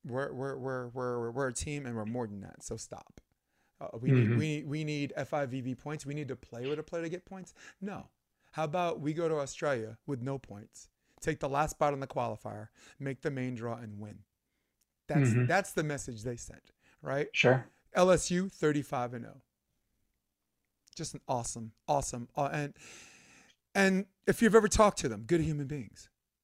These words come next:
Speaker 2: Mm-hmm.
Speaker 1: Good human beings. All right, my turn. Um, the best male conditioned athlete, um, and it,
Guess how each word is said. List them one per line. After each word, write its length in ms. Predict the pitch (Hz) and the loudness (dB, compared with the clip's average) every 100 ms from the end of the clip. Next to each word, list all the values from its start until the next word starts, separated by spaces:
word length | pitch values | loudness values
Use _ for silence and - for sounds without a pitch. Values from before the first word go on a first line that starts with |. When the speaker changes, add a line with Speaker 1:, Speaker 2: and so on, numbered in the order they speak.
| _ _ _ - | _ _ _ 2
Speaker 2:
Mm-hmm. 280 | 120 113 107 | 4 4 4
Speaker 1:
Good 160 | 175 156 | 4 4
human 240 | 170 156 | 2 0
beings. 320 | 131 92 - | -4 -4 2
All 100 | - | 8
right, 140 | 190 165 | 10 10
my 100 | 185 | 4
turn. 260 | - - - _ - - _ | 2 -6 -14 _ -20 -20 _
Um, 400 | 175 175 170 165 - _ - | 4 6 4 2 -6 _ -2
the 80 | 170 | 4
best 260 | 208 226 | 6 4
male 180 | 190 196 | 2 2
conditioned 460 | 190 160 156 151 139 | 2 0 0 0 -2
athlete, 480 | 135 - 139 139 - - | -4 -4 -2 -2 -4 -2
um, 320 | 143 135 131 - _ - - - - - | 0 0 -2 -8 _ -20 -20 -20 -20 -2
and 240 | 175 160 160 | 2 4 2
it, 120 | 165 | 0